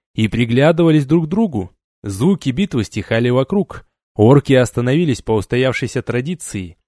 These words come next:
Они признали в наёмнике вожака, а наёмники просто из любопытства и воинского кодекса.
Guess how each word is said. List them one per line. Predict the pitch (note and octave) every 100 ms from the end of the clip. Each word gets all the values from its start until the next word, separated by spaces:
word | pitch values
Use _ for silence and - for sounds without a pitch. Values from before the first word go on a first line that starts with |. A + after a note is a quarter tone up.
| _ _
Они | G2+ G#2+ C3+
признали | B2+ A2 G2+ A2+ C3 C#3
в |
наёмнике | A2+ G#2 A2+ A#2+ A#2 A#2
вожака, | A#2 G#2+ B2+ - B2 E2+ - _ _ -
а | G2+
наёмники | A2 A#2 C3+ G#3+ G3 A#2 G2+
просто | - C3 - C#3+
из | A#2+
любопытства | C#3+ D#3 A3+ G#3+ - G2+
и | G2+
воинского | A#2 D3 - C#3 D3
кодекса. | - F3+ A2+ - - E2